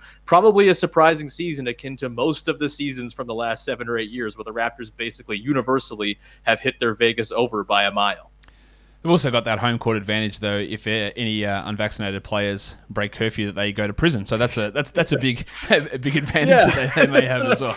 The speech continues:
Speaker 1: what's the opposite of a carrot to dangle to somebody? Yeah. <laughs> It's a, yeah, that's a, a slept-on thing. And, you know, I mean, we'll see what guys, I, I would assume people will be pretty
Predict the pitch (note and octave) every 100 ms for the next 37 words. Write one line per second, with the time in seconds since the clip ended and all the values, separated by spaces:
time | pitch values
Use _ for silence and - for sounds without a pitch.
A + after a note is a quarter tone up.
0 | A3 F#3 B3 C#4+ B3+ G3+ G#3+ A3 - G#3
1 | F#3 F3 - E3+ F3+ D#3+ - C#3 B2+ C#3
2 | C#3+ C3 A#2+ - A2+ G#2+ G#2 G2+ G2+ A#2
3 | A2 D3 G3+ - F#4 F4 A#3+ A#3+ - -
4 | F#3 E3+ - - F4 C4+ B2+ A2 G#2+ B2+
5 | D3+ - C#3+ C3+ C3+ - - G3 G3 G3
6 | E3+ C#3+ D3 C#3 C3+ B2 A#2+ A#2+ A2+ A#2
7 | A2+ G#2+ G#2 A#2+ C3+ C3+ - D#3 D3 C3+
8 | _ B2 C3 B2+ A#2+ A#2+ A#2+ A#2 - -
9 | C#3 D3 F3 E3+ - C#4 C4+ D#3 D3+ C3
10 | B2 B2 - C3 A#2 G#2+